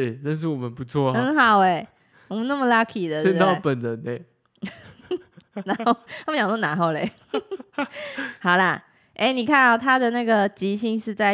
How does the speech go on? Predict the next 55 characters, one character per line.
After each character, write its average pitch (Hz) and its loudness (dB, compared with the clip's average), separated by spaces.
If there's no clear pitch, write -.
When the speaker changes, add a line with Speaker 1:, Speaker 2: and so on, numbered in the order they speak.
Speaker 2:
家 185 0
庭 165 -14
里， - -14
感 160 -2
觉 160 -2
是 202 -2
家 190 0
里 151 -8
嘛， - -16
Speaker 1:
对。 - -16
Speaker 2:
或 254 0
是 247 -2
跟 226 0
你 170 -8
的 139 -8
家 190 0
人 151 -4
朋 147 -10
友。 143 -8
Speaker 1:
或 190 6
者 151 0
是 156 0
好 131 0
朋 131 -4
友， 135 -2
对 147 -14
不 135 -2
对？ 135 2
Speaker 2:
对， 170 0
就 208 -4
是 254 -2
你 202 -6
喜 185 -6
欢 190 -2
的 180 -2
人 151 -4
们， 170 -8
Speaker 1:
嗯。 131 -6
Speaker 2:
这 117 -4
样。 151 -2
然 190 4
后 269 4
你 214 -4
看 240 -2
他 226 -2
要 208 4
注 190 -4
意 170 -4
的， 80 -8
就 220 0
是 220 0
火 175 2
星 202 -4
天 196 -2
蝎。 175 2